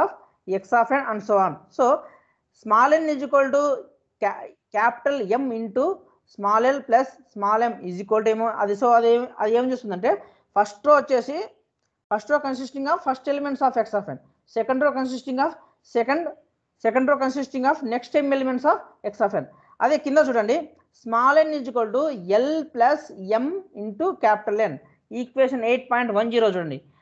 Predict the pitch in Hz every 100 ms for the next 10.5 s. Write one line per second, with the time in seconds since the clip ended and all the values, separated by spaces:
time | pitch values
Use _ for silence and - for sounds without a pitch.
0 | _ - 247 277 269 262 247 247 220 233
1 | 233 _ _ - 247 294 294 269 262 262
2 | 254 254 254 254 254 - 208 208 247 233
3 | 247 240 254 208 190 - 170 131 _ _
4 | _ - 285 247 - - 226 247 277 269
5 | 233 185 233 247 269 277 277 240 - 196
6 | 247 - 262 262 226 240 240 220 202 285
7 | 320 - _ 170 190 262 269 269 262 254
8 | 277 403 - 247 208 175 - 151 123 -
9 | 180 254 _ _ 208 247 240 269 269 269
10 | 254 254 262 254